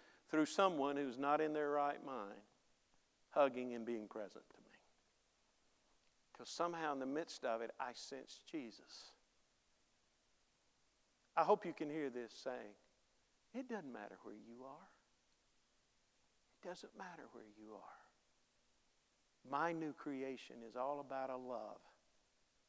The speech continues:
that sees us all as least of these and sees us all as the greatest of these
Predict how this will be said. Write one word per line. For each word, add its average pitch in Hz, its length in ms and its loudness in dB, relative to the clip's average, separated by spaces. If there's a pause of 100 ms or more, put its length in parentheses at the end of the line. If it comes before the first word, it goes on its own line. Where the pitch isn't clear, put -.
(640)
that 127 140 -4
sees 151 320 -2
us 131 140 -8
all 139 340 2
as 98 140 -12
least 117 340 -8
of 110 120 -12
these 101 420 -16 (640)
and 123 120 -2
sees 147 300 -2
us 151 140 -4
all 139 380 6
as 104 120 -10
the 131 100 -10
greatest 117 560 -8
of - 120 -16
these 110 400 -18